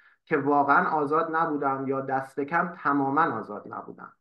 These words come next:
برده‌ها، بومی‌ها، آنهایی که اوراق شناسایی ندارند و زنان.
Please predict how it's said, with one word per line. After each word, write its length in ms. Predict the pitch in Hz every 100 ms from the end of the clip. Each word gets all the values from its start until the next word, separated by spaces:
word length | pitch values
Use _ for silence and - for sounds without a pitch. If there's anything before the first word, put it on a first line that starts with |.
| _ _ _ _
برده‌ها، 640 | 147 147 143 135 135 147 139
بومی‌ها، 640 | 131 131 135 131 127 131
آنهایی 420 | - 135 135 151
که 100 | 156
اوراق 420 | - 143 139 151
شناسایی 640 | 160 151 135 120 127 127
ندارند 600 | 156 143 156 131 107 98 110
و 140 | 120
زنان. 440 | 131 123 123 117